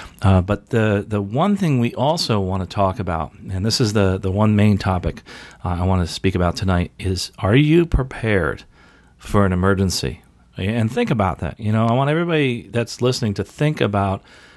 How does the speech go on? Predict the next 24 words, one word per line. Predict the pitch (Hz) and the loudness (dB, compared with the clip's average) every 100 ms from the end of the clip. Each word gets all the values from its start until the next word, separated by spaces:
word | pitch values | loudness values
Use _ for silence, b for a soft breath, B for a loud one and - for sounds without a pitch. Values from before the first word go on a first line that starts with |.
| B - | B -2
are | 135 | 2
you | 165 180 | 2 0
prepared | - - - 131 131 | -2 -8 -2 0 0
for | - 107 | 0 -2
an | |
emergency? | 95 92 117 107 98 90 | 0 0 0 0 -4 -4
And | 85 98 | -2 0
what | 139 | 2
we're | 147 | 2
gonna | 185 143 | 2 2
do | 139 147 | 2 2
is | 120 | 2
maybe | 123 123 | 2 0
talk | 104 107 131 139 | 0 0 0 0
about | 98 95 101 B B B B B | 0 0 -2 B B B B B
um, | 101 98 95 95 - | -2 0 0 -4 -4
some | 165 165 | 0 4
of | 143 | 4
the | 127 | 4
instances | 135 175 131 - 90 - | 2 2 0 -2 -4 -4
in | 113 104 | -2 0
the | |
past, | 98 107 117 117 117 - | 0 2 2 2 0 -2
uh, | 98 98 | 0 -2